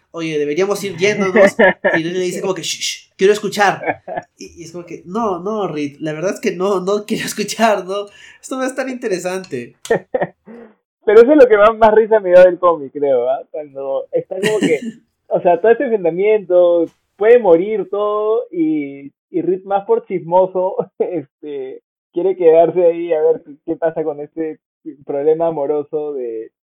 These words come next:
Speaker 2: de Kang con, con su ex de otra dimensión.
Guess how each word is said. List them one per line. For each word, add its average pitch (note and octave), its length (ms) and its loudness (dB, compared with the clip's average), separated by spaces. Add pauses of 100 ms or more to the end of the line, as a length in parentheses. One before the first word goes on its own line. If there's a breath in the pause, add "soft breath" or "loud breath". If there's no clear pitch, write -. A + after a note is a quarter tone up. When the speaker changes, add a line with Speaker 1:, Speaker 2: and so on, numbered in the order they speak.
(120)
Speaker 2:
de B2 220 -8
Kang C#3+ 280 -6
con, C#3+ 340 -18
con C3+ 280 -12
su C#3+ 100 -6
ex D3+ 180 -4
de D3 120 -6
otra D#3 200 -2
dimensión. C#3 600 -8